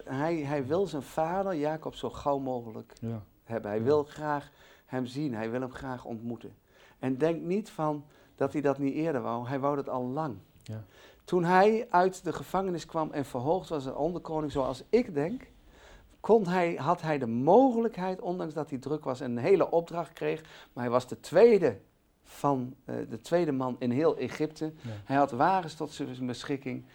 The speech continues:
Speaker 1: Nou, we lezen tot twee keer toe dat die broers daar komen
Speaker 2: Ja.
Speaker 1: en weer teruggaan.
Speaker 2: Hij had erheen kunnen
Speaker 1: Hij
Speaker 2: gaan.
Speaker 1: had het erheen kunnen gaan. Maar hij luisterde, hij luisterde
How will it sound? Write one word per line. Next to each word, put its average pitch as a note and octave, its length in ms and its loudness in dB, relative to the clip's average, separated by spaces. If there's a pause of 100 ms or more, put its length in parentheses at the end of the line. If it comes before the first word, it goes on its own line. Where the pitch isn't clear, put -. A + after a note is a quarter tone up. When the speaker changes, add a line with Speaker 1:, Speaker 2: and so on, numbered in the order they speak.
(220)
Speaker 1:
Nou, G#2 300 -2
we A2 120 -4
lezen B2+ 420 2
tot - 240 -8
twee D#3 220 2
keer C3 180 -6
toe C#3 180 0
dat A#2+ 180 0
die A#2 100 -6
broers C#3 380 2
daar C#3 120 -4
komen C3 500 -2 (240)
Speaker 2:
Ja. B2 100 -10
Speaker 1:
en A#2+ 120 0
weer A#2+ 140 0
teruggaan. C#3+ 400 -2
Speaker 2:
Hij C3+ 80 2
had D#3 180 4
erheen D#3 200 0
kunnen C#3 180 2
Speaker 1:
Hij C3+ 80 6
Speaker 2:
gaan. C3 80 2
Speaker 1:
had C#3+ 120 4
het C3 100 -8
erheen B2+ 300 -2
kunnen A#2+ 200 -8
gaan. A2+ 280 -12 (300)
Maar A#2 140 -2
hij A#2+ 140 2
luisterde, D#3 760 4
hij B2+ 220 -4
luisterde C3+ 800 -4